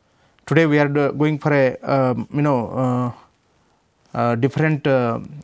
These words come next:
uh, industrial revolutions we are going, and, uh, we have seen that many kinds of industries are coming up And, uh, you know, uh, we, uh, uh, in the national levels, international levels, and global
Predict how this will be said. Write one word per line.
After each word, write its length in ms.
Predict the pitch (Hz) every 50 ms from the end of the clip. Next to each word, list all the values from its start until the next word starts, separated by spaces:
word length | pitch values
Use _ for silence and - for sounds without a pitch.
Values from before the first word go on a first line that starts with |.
| _ - 123
uh, 260 | 123 123 120 113 -
industrial 520 | 143 139 147 143 - - 160 147 139 135 123 120 117 - - - - - -
revolutions 520 | 127 127 127 131 139 139 - 139 127 -
we 80 | 135 127
are 100 | 120 113
going, 240 | 117 127 135 151 - -
and, 300 | - 120 123 127 131 123
uh, 800 | 123 - - - - - _ _ _ _ - 123 123 123 123 117
we 120 | 127 143
have 300 | 131 120 147 147 143 143 139 - _ - -
seen 380 | - - - 165 165 165 156
that 340 | 143 151 147 147 143 - - - _ _ _ _ -
many 400 | 120 123 131 143 156 170 175 175
kinds 360 | 160 - 160 147 143 135 -
of 120 | 156 139 -
industries 420 | 135 135 127 139 - - 135 123
are 100 | 131 127 -
coming 220 | 139 127 127 127 127
up 180 | 127 123 120 _ - - - _ _ _ _ _ _ _ _ _ -
And, 280 | 113 123 123 127 123
uh, 280 | 127 123 123 120 120 113 -
you 60 | 131
know, 280 | 139 143 139 131 117 - -
uh, 260 | 135 135 127 127 127
we, 460 | 117 113 123 135 139 139 131 101 92
uh, 180 | 104 127 120 95 - 107 98 - - - -
uh, 240 | - 131 127 127 123
in 100 | 98 131
the 60 | 127 127
national 360 | 127 131 135 - - 151 139
levels, 400 | 131 127 120 123 123 120 117 -
international 440 | 139 127 127 139 135 127 - 135 123
levels, 440 | 117 117 113 120 117 120 117 - - _ _ _ _ _
and 220 | - 120 117 110 110
global 560 | 131 135 147 156 151 151 170 175 175 175 165